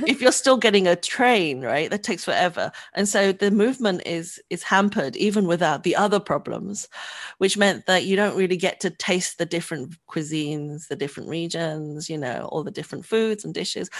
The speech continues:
Speaker 2: But my mum and dad did. And so, so they would say, "Oh yeah, da michina za, or da hoa pagogu
Speaker 1: Ah.
Speaker 2: aha," or, you know, they, and, and so they, they love food. And so ever since I was little, all I remember is my mum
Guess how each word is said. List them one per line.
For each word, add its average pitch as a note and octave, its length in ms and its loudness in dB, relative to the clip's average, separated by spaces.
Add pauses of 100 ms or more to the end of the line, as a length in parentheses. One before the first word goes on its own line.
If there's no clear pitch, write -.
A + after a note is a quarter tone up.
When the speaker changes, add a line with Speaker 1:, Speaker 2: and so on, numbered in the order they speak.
(180)
Speaker 2:
But G#3 100 6
my A#3 140 8
mum A#3 200 6
and A3 120 4
dad G3+ 260 4
did. - 320 -2 (380)
And F#3 160 0
so, F3+ 480 4 (280)
so - 180 -4
they A3 180 2
would G#3 260 4
say, F3 260 0
"Oh F#3 180 2
yeah, E3+ 340 2
da E3+ 320 0
michina E3 640 -2
za, C#3 420 -4
or C#3+ 220 -4
da C#3 340 0
hoa C#3 400 -4
pagogu E3+ 500 -4
Speaker 1:
Ah. C3+ 440 -2
Speaker 2:
aha," C3+ 100 -4
or, D3 120 2
you D3 60 -4
know, D#3 180 -2 (280)
they, G3 180 6
and, G3 220 2
and G#3+ 180 4
so G#3 380 6 (480)
they, A#3 240 8
they D4+ 260 6
love D4 220 6
food. D3 440 2
And F#3+ 200 0
so F3 400 4 (500)
ever G#3+ 260 2
since G3 560 -6
I F3+ 120 -2
was E3 160 -6
little, F3 360 -2
all G#3 200 4
I G3+ 60 6
remember E3+ 580 2
is D3 400 -8
my D#3+ 180 -2
mum D#3+ 500 -2